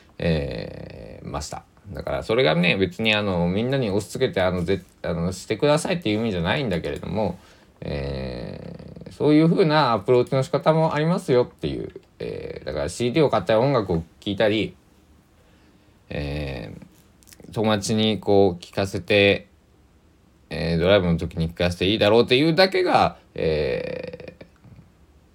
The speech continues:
そ-、それがまあ一番嬉しいかもしれないんだけれども、えー、グッズを買ったりとか、その間接的な支援というか、あの、そういうものも、えー、大事になってくると思うので、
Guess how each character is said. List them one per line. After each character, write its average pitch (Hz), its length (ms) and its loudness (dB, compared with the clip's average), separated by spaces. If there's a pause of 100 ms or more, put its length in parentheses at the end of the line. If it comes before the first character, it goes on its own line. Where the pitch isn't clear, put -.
(540)
そ-、 - 240 -6
そ - 140 0
れ 190 120 2
が 202 240 2
ま 285 160 0
あ 156 40 2
一 117 140 0
番 117 140 4
嬉 131 180 2
し 170 160 2
い - 40 -4
か - 120 -4
も 240 100 -2
し - 120 -2
れ 151 60 2
な 170 100 0
い 175 80 0
ん 165 40 4
だ 156 100 0
け 151 80 2
れ 147 100 2
ど 160 80 0
も、 180 300 0 (280)
え 110 160 -4
ー、 117 60 -2
グ 127 80 4
ッ 131 60 -2
ズ 160 120 0
を 156 80 4
買 175 120 2
っ 175 40 -4
た 190 160 2
り 180 100 2
と 139 120 0
か、 139 120 2
そ 143 80 0
の 127 100 0
間 170 280 6
接 170 220 2
的 160 180 0
な 160 120 2
支 165 160 -2
援 101 180 0
と 85 120 -6
い 80 60 2
う 76 60 -2
か、 78 280 -2 (420)
あ 80 320 -4
の、 73 240 -6
そ 113 120 -2
う 143 40 2
い - 40 2
う - 20 2
も 185 100 4
の 185 80 2
も、 139 280 2
え 67 1000 -6
ー、 - 20 -8
大 87 160 0
事 85 80 0
に 82 40 0
な 82 120 -2
っ 73 40 -8
て 82 80 -8
く 78 120 -4
る 76 80 -4
と 80 80 -10
思 76 200 -6
う - 40 -8
の - 160 -10
で、 - 260 -4